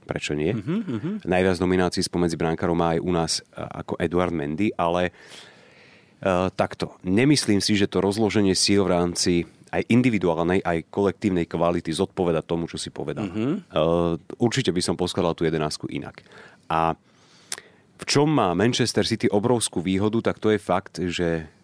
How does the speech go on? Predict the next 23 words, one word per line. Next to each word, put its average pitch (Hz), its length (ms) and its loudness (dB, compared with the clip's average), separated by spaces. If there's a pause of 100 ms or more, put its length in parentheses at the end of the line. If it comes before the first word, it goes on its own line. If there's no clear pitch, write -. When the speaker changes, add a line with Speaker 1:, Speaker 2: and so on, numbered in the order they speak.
(340)
Speaker 1:
keď 85 160 0
sme 95 80 2
sa - 80 -4
stretávali 95 640 0
aj 76 80 -4
v 87 80 0
minulej 92 240 0
sezóne, 92 480 0 (380)
tak - 240 -6
pokiaľ 117 320 0
ma 98 80 2
pamäť 101 340 2
neklame, 98 300 2
za 90 100 0
posledných 101 460 0
päť 90 240 0
rokov 95 260 2
pod 87 140 -4
Guardiolom 87 560 2
štyri 87 240 -2
tituly 87 320 -2
urobili. 80 480 -2 (1200)
A 76 300 -2